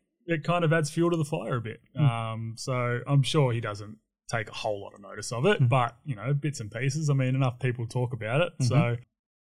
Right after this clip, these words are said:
Speaker 1: look, I, I, I don't think they did a whole lot different. I think
Speaker 2: Mm.
Speaker 1: you're right. I think they just really just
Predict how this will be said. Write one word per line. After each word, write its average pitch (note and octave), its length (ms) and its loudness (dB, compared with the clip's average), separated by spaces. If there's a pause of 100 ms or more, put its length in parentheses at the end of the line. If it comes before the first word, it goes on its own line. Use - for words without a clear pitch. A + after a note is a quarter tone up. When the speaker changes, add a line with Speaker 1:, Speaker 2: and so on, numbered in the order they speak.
(400)
Speaker 1:
look, D#3 240 4
I, C#3+ 40 4
I, D#3+ 420 0
I D#3 40 6
don't D#3+ 200 6
think D#3 220 0
they C#3 140 4
did D3+ 280 4
a B2+ 60 -4
whole C3+ 360 0
lot B2 200 -2
different. B2+ 320 -8
I A2 60 -10
think B2 180 -2
Speaker 2:
Mm. - 20 -4
Speaker 1:
you're G#2 100 -8
right. B2 240 -4
I G#2+ 40 -8
think B2 180 -10
they A2+ 120 -8
just A2+ 360 -8 (380)
really C3 300 4
just A2+ 300 -6